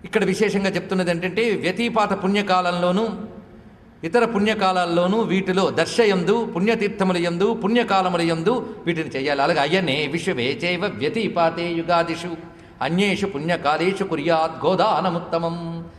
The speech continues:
ఇంకా పుణ్యకాలములు ఏవైతే ఉన్నాయో వాటన్నిటిలో చెప్పాడు. చెప్తూ ఒక మాట అన్నాడు,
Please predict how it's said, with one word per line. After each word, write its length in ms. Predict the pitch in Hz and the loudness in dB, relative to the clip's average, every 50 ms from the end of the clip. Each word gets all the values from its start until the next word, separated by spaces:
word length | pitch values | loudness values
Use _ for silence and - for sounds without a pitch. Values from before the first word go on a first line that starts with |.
| - - | -10 -8
ఇంకా 200 | 190 202 240 254 | -4 0 0 0
పుణ్యకాలములు 600 | - 196 208 214 220 214 208 202 202 190 190 190 | 0 0 -2 -2 -2 0 0 0 0 0 -2 -2
ఏవైతే 280 | 185 180 185 180 185 | 0 0 -2 -2 -2
ఉన్నాయో 220 | 180 170 175 214 269 | -4 -2 -2 0 0
వాటన్నిటిలో 460 | 269 247 190 175 185 185 180 208 208 | 0 0 0 -2 -2 -4 -4 -4 -4
చెప్పాడు. 280 | - - 208 175 156 - | -4 -2 -2 -2 -2 -2
చెప్తూ 520 | - - - - - 165 165 165 - 202 | -4 -10 -14 -4 -4 -4 -2 0 0 0
ఒక 120 | 175 165 | 2 2
మాట 160 | 156 151 156 165 | 0 0 0 -2
అన్నాడు, 280 | 156 156 147 135 110 | -2 -2 -4 -4 -4